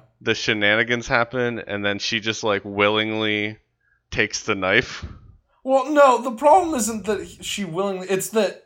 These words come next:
Speaker 2: she, he was able to do it so quickly, and then it basically fucking teleported to her hand.
Speaker 1: Yeah, yeah, that, that's what I mean. Like, she doesn't willingly take it, but it was just, like,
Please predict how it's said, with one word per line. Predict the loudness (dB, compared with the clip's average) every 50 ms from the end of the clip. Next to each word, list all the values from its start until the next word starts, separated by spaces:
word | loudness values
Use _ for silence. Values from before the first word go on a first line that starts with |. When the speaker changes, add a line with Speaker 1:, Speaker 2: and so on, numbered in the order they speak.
| -20 -14
Speaker 2:
she, | -10 -8 -8 -8 -8 -10 -14 -20 -20 _ _ -20
he | -18 -10 -6 -2 0 0
was | 2 0 0 0
able | 2 2 2 2 2 0 0 0 0 -2 -4 -10 -20 -20 _ _ -10
to | -6 -4 -4
do | -4 -4 -4 -2 0 2 4 4
it | 2 2 0
so | -4 -2 0 2 2 2 0
quickly, | 0 -2 -2 -2 -2 -2 -4 -2 -2 0 -2 -2 -2 -4
and | -4 -4 -4 -2 -2
then | -2 -2 -2 -2 -4 -4 -6 -8 -12 -14 _ _ -20 -20 -20 -8 -2
it | -2 0 0 0
basically | 0 0 0 0 0 -2 -4 -4 -4 -4 -4
fucking | -2 2 2 2 2 2 -2 -4 -6 -6 -6
teleported | 0 2 4 4 4 2 0 -2 -2 -4 -2 -2 -2 -4 -6 -6 -10 -16 -20 -10
to | -4 -2 -2 -2
her | -2 -2 -4 -4 -4 -4
hand. | -6 -8 -8 -10 -12 -16 -20 -20 -12 -2
Speaker 1:
Yeah, | 2 6 8 8 8 8 6 6 4 2
yeah, | 4 4 4 4 4
that, | 6 8 8 8 8 8
that's | 8 6 6 6 4
what | 2 4
I | 4 4
mean. | 2 0 -4 -4
Like, | -4 -4 -2
she | 2 2
doesn't | 2 2 2 2 2
willingly | 2 2 2 2 0
take | 2 4 2 4 2
it, | 0 -2
but | -2 0
it | 0 0
was | 0 0 0
just, | -2 -2 0 2
like, | 0 0 0